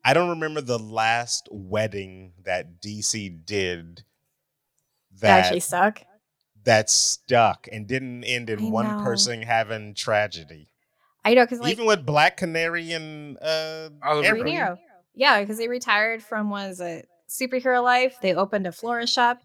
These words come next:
Speaker 2: He cheated on her, and she's like, "Fuck you, I'm going back to Birds of Prey," and then he died.
Speaker 1: That's, that's, there's, there's that one.
Speaker 2: Yeah.
Speaker 1: Uh,
Speaker 2: I can't
Speaker 1: if
Speaker 2: have that happen to
Speaker 1: anybody
Speaker 2: Poison Ivy and Harley. No
Speaker 3: Well,
Speaker 2: way.
Speaker 3: Harley's
Speaker 1: It
Speaker 3: catching an arrow to the chest of something.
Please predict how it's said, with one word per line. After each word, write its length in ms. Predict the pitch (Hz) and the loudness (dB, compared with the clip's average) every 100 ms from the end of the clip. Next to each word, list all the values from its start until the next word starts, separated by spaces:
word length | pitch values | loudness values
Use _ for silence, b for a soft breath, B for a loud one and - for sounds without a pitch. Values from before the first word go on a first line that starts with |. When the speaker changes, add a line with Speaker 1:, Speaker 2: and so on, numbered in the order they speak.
| _ | _
Speaker 2:
He 60 | 208 | -4
cheated 300 | - 269 262 | 2 6 8
on 160 | 247 | 8
her, 180 | 262 262 | 4 -2
and 140 | 254 214 | -4 -4
she's 120 | 202 | -4
like, 120 | 190 | -8
"Fuck 280 | - 226 220 | 0 0 0
you, 100 | 226 | -4
I'm 60 | 220 | -2
going 180 | 208 202 | 0 2
back 160 | 196 196 | 0 0
to 60 | |
Birds 200 | 202 202 | -6 -8
of 60 | 202 | -4
Prey," 320 | 226 208 214 - | 2 2 2 -2
and 100 | 190 | -4
then 100 | 202 | -4
he 80 | |
died. 300 | 185 139 170 - _ _ _ _ _ _ _ _ _ _ - | -2 -2 -4 -12 _ _ _ _ _ _ _ _ _ _ 2
Speaker 1:
That's, 260 | 123 - | 4 4
that's, 360 | 131 131 - - | 0 -2 -2 -6
there's, 520 | 113 110 95 107 101 90 - | -12 -14 -6 -4 -4 -8 -12
there's 420 | 95 85 80 85 | -10 -10 -12 -8
that 300 | 110 123 135 127 | 4 6 6 2
one. 420 | 127 131 127 208 | -2 -2 -2 -4
Speaker 2:
Yeah. 260 | 233 196 202 220 _ - | 0 0 -2 _ _ -4
Speaker 1:
Uh, 600 | 98 95 95 92 87 85 | -2 -2 -4 -4 -6 -6
Speaker 2:
I 80 | 185 | -2
can't 240 | 262 233 | 0 0
Speaker 1:
if 60 | 254 | 0
Speaker 2:
have 100 | 240 | -4
that 120 | 226 | -2
happen 180 | 226 240 | -2 0
to 60 | |
Speaker 1:
anybody 280 | 220 214 202 | -2 -2 -6
Speaker 2:
Poison 120 | 131 | -8
Ivy 260 | 185 180 185 | -12 -14 -16
and 80 | 180 | -14
Harley. 500 | 170 160 165 180 - _ - | -12 -12 -10 -12 -14 _ -6
No 120 | 175 | -4
Speaker 3:
Well, 60 | 160 | 0
Speaker 2:
way. 60 | |
Speaker 3:
Harley's 300 | 165 151 135 170 | 2 2 -2 -4
Speaker 1:
It 80 | |
Speaker 3:
catching 340 | 170 147 151 131 | 0 -2 -4 -14
an 100 | 120 | -16
arrow 320 | 131 127 123 | -16 -14 -14
to 120 | 113 123 | -16 -18
the 120 | 104 | -12
chest 420 | - 123 107 - | -10 -10 -12 -14
of 80 | 110 | -14
something. 680 | - 107 104 110 104 104 | -14 -14 _ -18 -18 -20